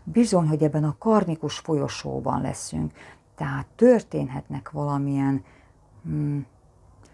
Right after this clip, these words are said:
sorsfordító események.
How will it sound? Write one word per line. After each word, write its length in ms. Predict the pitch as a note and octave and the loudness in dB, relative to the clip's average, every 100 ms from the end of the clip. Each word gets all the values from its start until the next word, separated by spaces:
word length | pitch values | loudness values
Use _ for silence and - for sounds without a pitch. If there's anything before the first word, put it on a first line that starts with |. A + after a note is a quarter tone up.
| _ _ _ _ _ _ _ _ - | _ _ _ _ _ _ _ _ -10
sorsfordító 1300 | - F3+ F3 - - B3+ A#3 G3 D#3+ - C#3+ B2+ - | 0 2 2 0 0 6 8 6 0 -4 -4 -2 -4
események. 920 | D3+ - C#3+ C#3 C3 C3+ D3+ D3 - | -6 -8 -6 -6 -6 -8 -10 -12 -20